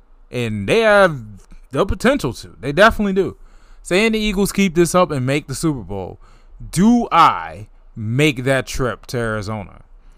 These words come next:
It's very tempting to. Very tempting.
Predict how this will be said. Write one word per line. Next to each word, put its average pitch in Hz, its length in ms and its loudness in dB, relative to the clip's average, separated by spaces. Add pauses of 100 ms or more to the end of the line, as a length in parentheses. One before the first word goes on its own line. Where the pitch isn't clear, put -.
(120)
It's 110 200 -8
very 151 360 2
tempting 135 540 -4
to. - 300 -20 (1900)
Very 185 260 6
tempting. 117 640 -4